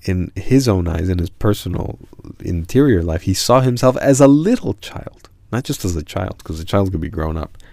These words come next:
but as a little child before God. And then if we, you know, he became a little child, and his faults didn't matter anymore. His sins didn't matter. You know, he would say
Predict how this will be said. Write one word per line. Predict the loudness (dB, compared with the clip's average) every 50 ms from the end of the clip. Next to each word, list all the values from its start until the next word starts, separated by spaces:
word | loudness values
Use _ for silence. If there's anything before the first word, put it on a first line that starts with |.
| -20 -20 -20 -20 -20 -18 -14
but | -8 -4
as | -4 -2 -2
a | -2
little | -2 0 4 4 4 4 4 4 2
child | 0 -2 -4 -4 -4 -4 -6 -12 -16 -18 -20 _ _ -8
before | -8 -8 -6 -6 -6 -6 -6 -8
God. | -10 -10 -10 -10 -12 -14 -18 -20 -20 -20 _ _ -20 -20 -20 -20 -20 -20 _ _ _ _ _ _ _ _ _ _ _ _ _ _ _
And | -8 -6 -2 -2
then | 0 0 0
if | -2 0 0
we, | 0 0 -2 -8 -16 -18 -18 -18 -18 -18 -20 -20 -20 -12
you | -8 -4 -4
know, | -2 -2 -4 -6 -8 -8 -10 -10 -2
he | 0 0 2
became | 2 0 2 2 2 2 2
a | 0
little | 0 2 4 4 6 6 4 2 0
child, | -2 -2 -2 0 0 0 0 0 -2 -4 -8 -14 -20 -20 -20 -20 _ _ _ _ _ _ _ -20 _ _ _ -20 -20 -20 -20 _ _
and | -6 -4 -4 -4 -4 -4 -4 -6 -8 -8 -10 -12 -14 -20 _ _ _ _ _ _ _ _ _ _ _ _ _ _ _ _ _ _ _
his | -12 -4 -2 -2 -2 -2
faults | -4 -2 -2 0 0 0 -4 -6
didn't | -8 -8 -8 -6 -8 -6 -6
matter | -6 -6 -6 -8 -10 -12 -14 -14 -16
anymore. | -16 -16 -16 -16 -18 -18 -18 -20 -18 -2
His | 0 2 4 4
sins | 4 4 6 6 6 6 4 0 0
didn't | 0 0 0 0 -2 -2
matter. | -2 -4 -6 -6 -8 -10 -14 -16 -18 -20 -20 _ _ _ _ _ _ _ _ -16 -8
You | -6 -4
know, | -4
he | -4 -4 -4
would | -4 -4 -6
say | -2 0 2 2 2 2 0 -2